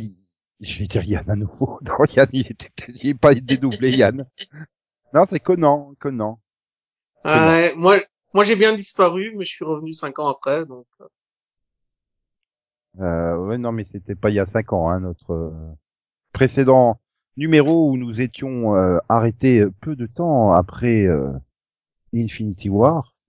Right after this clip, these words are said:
Speaker 1: c'est-à-dire juste après le générique et la scène post-crédit, quoi, en fait.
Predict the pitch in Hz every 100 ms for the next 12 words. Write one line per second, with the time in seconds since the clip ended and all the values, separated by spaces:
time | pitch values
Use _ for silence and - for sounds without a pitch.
0 | - 90 92 80 90 113 113 98 92 101
1 | 80 92 92 101 101 90 82 - 98 87
2 | 90 - 123 180 220 80 69 76